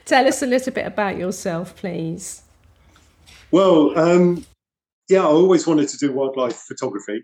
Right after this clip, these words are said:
Speaker 2: and wildlife camera work, um, and I was always into climbing,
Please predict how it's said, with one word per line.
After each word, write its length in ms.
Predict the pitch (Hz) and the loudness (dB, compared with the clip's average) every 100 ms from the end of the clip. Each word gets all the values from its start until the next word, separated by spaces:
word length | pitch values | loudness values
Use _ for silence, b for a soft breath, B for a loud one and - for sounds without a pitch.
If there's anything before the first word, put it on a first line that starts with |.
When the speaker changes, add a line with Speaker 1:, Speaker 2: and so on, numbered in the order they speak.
| _ | _
Speaker 2:
and 100 | 113 | -8
wildlife 360 | 110 110 107 - | -6 -4 -6 -6
camera 260 | 117 113 | -6 -6
work, 300 | 95 92 113 - _ _ - | -6 -6 -6 -10 _ _ -6
um, 580 | 117 117 117 117 113 - | -2 -2 -2 -4 -6 -6
and 80 | 123 | -2
I 60 | 123 | 0
was 160 | 120 | 2
always 240 | 135 135 131 | 2 2 0
into 160 | 131 | -4
climbing, 460 | - 143 160 104 - | -4 -4 -4 -6 -14